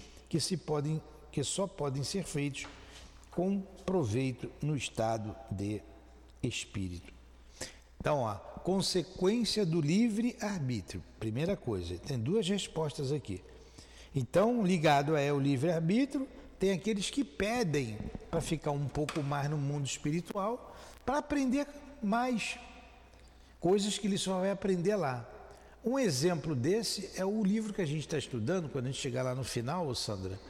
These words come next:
o Memórias de um Suicida. O Camilo vai ser o último a reencarnar. Vai chegar lá um tanto que ele vai dizer assim, "Olha, eu tenho que ir, não dá mais pra eu ficar aqui."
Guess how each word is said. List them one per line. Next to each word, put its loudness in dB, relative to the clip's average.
o -4
Memórias 0
de -4
um -4
Suicida. -2
O -2
Camilo 2
vai 0
ser -2
o 2
último 0
a 2
reencarnar. 0
Vai 2
chegar 2
lá 4
um 0
tanto 0
que 2
ele 2
vai 2
dizer 0
assim, -2
"Olha, 2
eu 2
tenho 0
que -4
ir, 2
não 0
dá 2
mais -2
pra -2
eu 0
ficar -4
aqui." -4